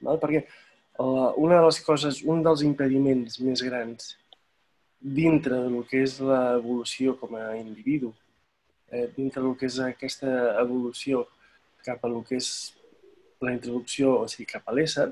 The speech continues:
eh, són els nostres propis condicionaments. Val? O sigui, els nostres propis condicionaments que ens estan, d'una forma d'inèrcia,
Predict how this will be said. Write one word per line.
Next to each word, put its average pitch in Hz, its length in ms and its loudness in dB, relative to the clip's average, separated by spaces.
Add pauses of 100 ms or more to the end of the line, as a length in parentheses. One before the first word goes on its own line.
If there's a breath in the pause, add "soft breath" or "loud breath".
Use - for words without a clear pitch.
(640)
eh, - 120 -8 (600 soft breath)
són 143 240 4
els 139 260 6
nostres 139 440 0 (180)
propis 143 360 4
condicionaments. 110 960 -4 (1600)
Val? 120 200 -8
O - 40 -8
sigui, 123 260 -4 (360 loud breath)
els 127 240 -4
nostres 156 420 2
propis 143 320 -2
condicionaments 147 800 2 (380 loud breath)
que 139 180 4 (420)
ens 131 240 2
estan, 139 380 2 (840)
d'una 147 300 2
forma 147 340 6 (960)
d'inèrcia, 139 840 4